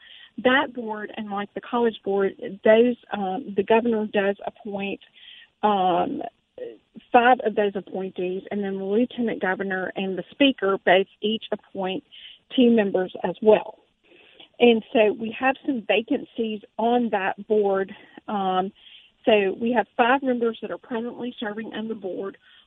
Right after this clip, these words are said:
One of those members, I believe, rolls off in at the end of June.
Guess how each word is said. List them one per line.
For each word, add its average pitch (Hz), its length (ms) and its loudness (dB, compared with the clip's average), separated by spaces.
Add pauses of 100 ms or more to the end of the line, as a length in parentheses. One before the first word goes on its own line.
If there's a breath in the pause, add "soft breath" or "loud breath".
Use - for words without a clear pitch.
One 226 260 2
of 240 100 4
those 220 240 0
members, 208 400 -8
I - 40 -10
believe, 214 420 -2
rolls 202 380 2 (100)
off 196 340 -4 (380)
in 190 460 -2 (280)
at 202 120 2
the - 180 -6
end 220 180 0
of 208 100 2 (140)
June. 190 400 -2